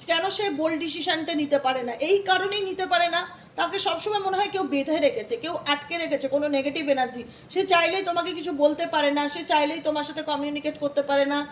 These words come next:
সে চাইলেই নিজের মনের কথা তোমার সাথে শেয়ার করতে পারে না।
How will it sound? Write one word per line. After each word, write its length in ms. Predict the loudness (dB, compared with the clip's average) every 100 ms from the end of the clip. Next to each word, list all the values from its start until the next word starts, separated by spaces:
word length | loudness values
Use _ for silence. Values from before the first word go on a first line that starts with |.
| -12 -8
সে 260 | -4 -2 0
চাইলেই 380 | 2 4 2 -2
নিজের 320 | -4 -2 -2
মনের 260 | 0 -2 0
কথা 200 | 0 0
তোমার 220 | 0 -2
সাথে 220 | -2 -4
শেয়ার 320 | -4 0 0 0
করতে 300 | -2 0 2
পারে 240 | 4 4
না। 180 | 2